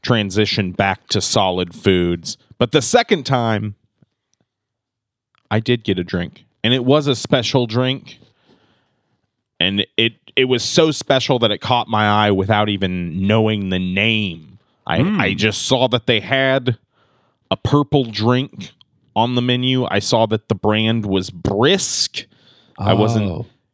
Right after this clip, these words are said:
Speaker 1: getting myself into company with some new purple, uh, d-, Pepsi, Mountain Dew Co., uh, Sierra Mist garbage.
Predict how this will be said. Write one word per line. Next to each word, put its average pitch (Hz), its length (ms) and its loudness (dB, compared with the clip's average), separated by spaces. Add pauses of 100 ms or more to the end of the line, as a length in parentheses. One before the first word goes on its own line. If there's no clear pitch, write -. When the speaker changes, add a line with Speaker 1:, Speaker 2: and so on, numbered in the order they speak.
(280)
Speaker 1:
getting 131 300 0
myself 113 560 0
into 110 460 0
company 123 440 0
with 107 160 0
some 117 420 -2
new 110 440 2 (460)
purple, 117 760 0 (440)
uh, 90 560 2
d-, 98 240 -2 (220)
Pepsi, 127 800 0 (400)
Mountain 120 480 -2
Dew 120 420 2
Co., 113 680 2 (680)
uh, 98 480 2
Sierra 127 640 2
Mist 117 640 -2 (320)
garbage. 143 840 0